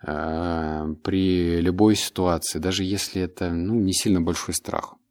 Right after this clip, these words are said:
ну, есть же страх разный по уровню, да? Есть страх, что все, мы можем умереть. Вот люди, которые прыгают, например, с парашютом, наверняка они думают, что не могут его и разбиться, правильно?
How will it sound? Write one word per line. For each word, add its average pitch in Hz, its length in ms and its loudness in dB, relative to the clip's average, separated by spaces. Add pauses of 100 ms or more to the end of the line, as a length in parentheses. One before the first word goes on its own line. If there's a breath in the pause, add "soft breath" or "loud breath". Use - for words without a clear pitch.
(260)
ну, 117 40 6
есть 92 240 6
же 80 180 -2
страх - 420 2
разный 117 380 6
по 98 100 0
уровню, 76 400 2
да? 98 240 2 (300 loud breath)
Есть 82 220 0
страх, 98 320 4
что - 240 -2
все, 113 340 4
мы 95 240 4
можем 90 300 2
умереть. 82 360 2
Вот 80 140 -4
люди, 85 200 0
которые 78 360 -4
прыгают, 95 580 2
например, 80 400 0
с - 80 -6
парашютом, 104 500 -2
наверняка 85 420 2
они 107 140 6
думают, 90 240 2
что - 200 -8
не 85 80 0
могут 95 260 -2
его 92 180 0 (220 loud breath)
и 98 80 -2
разбиться, 104 560 4
правильно? 107 360 2